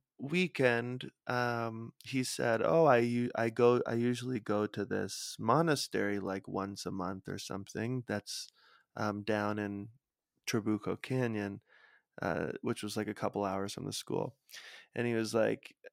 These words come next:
"If you wanna come," you know, 'cause he knew I was so interested in, in this type, these types of things, "You can come and we can just stay the weekend and,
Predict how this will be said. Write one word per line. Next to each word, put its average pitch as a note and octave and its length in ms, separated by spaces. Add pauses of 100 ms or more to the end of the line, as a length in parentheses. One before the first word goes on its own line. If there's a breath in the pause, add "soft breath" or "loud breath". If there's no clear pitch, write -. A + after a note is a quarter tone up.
(160)
"If B2+ 200
you C3 120
wanna A#2+ 220
come," C3 600
you B2+ 100
know, B2 100
'cause A#2+ 160
he B2 80
knew B2+ 160
I A2+ 120
was A2+ 120
so G#2 180
interested - 680
in, A2+ 220
in G#2+ 120
this G#2 220
type, G#2+ 240 (120)
these A2 320
types - 240
of G2 120
things, G#2 400
"You A#2+ 120
can A#2 200
come B2+ 300
and A#2 120
we A#2 100
can A2 160
just G#2+ 160
stay A#2 200
the G#2+ 120
weekend G#2 580
and, G2+ 240